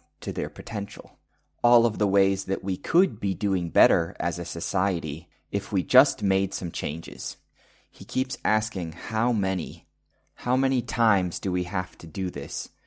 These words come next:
How many situations do we have to go through? How many years will we keep repeating the same old mistakes?"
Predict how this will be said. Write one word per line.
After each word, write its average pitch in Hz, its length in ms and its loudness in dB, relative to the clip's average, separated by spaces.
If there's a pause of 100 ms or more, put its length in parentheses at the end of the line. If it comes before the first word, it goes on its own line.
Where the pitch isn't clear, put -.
(340)
How 117 240 0
many 131 260 2
situations 101 1000 0
do 90 120 -4
we 82 140 -2
have 85 280 -6
to 80 100 -8
go 87 240 -2
through? 76 340 -10 (440)
How 120 180 -2
many 135 180 4
years 101 560 2
will 87 140 -2
we 87 100 -2
keep 107 340 -6
repeating 92 460 -2
the 78 80 -4
same 110 540 0
old 95 280 2
mistakes?" - 680 -6